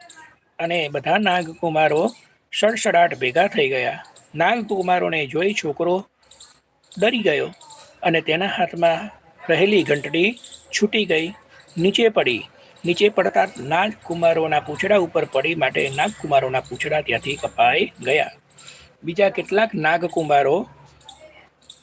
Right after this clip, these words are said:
દૂધ પીવા માટે ગયા, તેથી તેના મોઢા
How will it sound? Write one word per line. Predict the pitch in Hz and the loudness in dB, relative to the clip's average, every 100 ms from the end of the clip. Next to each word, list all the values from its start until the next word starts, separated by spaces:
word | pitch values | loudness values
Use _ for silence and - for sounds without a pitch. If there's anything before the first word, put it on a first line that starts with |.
| _ _ 151 | _ _ 2
દૂધ | 190 233 | 2 2
પીવા | 214 175 175 | -2 2 2
માટે | 165 156 147 | 2 -2 -2
ગયા, | 131 180 196 135 - _ | 0 2 2 0 -6 _
તેથી | 160 160 175 | -6 -2 -2
તેના | 156 151 165 | 0 2 2
મોઢા | 151 143 151 170 | 2 2 4 4